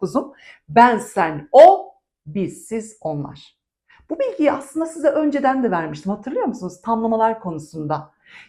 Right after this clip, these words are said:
Canım benim, bu, şu kelimesi insanı kastetse bile asla, bak asla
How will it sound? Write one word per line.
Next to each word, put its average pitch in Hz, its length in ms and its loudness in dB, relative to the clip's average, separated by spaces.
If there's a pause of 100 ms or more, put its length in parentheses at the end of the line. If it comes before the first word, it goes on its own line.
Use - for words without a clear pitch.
(120)
Canım 240 340 4
benim, 139 340 -2 (440)
bu, 254 560 2 (220)
şu 254 720 -2
kelimesi 226 840 -6
insanı 247 600 0
kastetse 240 760 -4
bile 170 380 -2 (360)
asla, 170 840 -4
bak - 280 -16
asla 151 640 -6